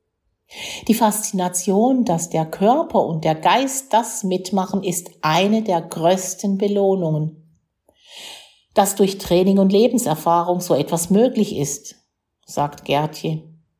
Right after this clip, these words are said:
Und dass die Schönheit dadurch viel tiefer wird. Die in Schnee gepressten Verwehungen, das Licht,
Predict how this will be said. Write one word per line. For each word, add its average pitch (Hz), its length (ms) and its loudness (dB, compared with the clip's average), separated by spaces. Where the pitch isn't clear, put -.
Und 226 600 0
dass 214 240 0
die 214 100 0
Schönheit 175 680 0
dadurch 170 560 -2
viel 190 440 -6
tiefer 175 540 -6
wird. 123 380 -4
Die 135 160 -2
in 135 80 -2
Schnee 151 340 -2
gepressten 156 580 -4
Verwehungen, 170 1120 -2
das - 260 -6
Licht, - 520 -8